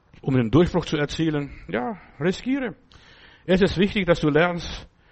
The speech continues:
ja, dein Scheitern zu meistern, das ist mein Thema heute gewesen. Die Wahrheit ist, dass du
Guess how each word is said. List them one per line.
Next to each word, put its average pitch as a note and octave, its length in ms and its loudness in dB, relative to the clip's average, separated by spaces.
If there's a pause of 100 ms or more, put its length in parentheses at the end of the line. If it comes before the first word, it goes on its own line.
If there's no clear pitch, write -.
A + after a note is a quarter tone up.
(360)
ja, A2+ 200 -4
dein D3 160 0
Scheitern D3 440 -2
zu B2+ 140 -4
meistern, C#3+ 500 -6 (180)
das B2+ 140 0
ist B2 40 -10
mein A2+ 180 -2
Thema C3+ 300 -2
heute C3 220 -4
gewesen. B2+ 480 -6 (560)
Die C3 120 4
Wahrheit E3 400 2
ist, D3 320 0 (1400)
dass - 180 0
du A#2+ 200 -2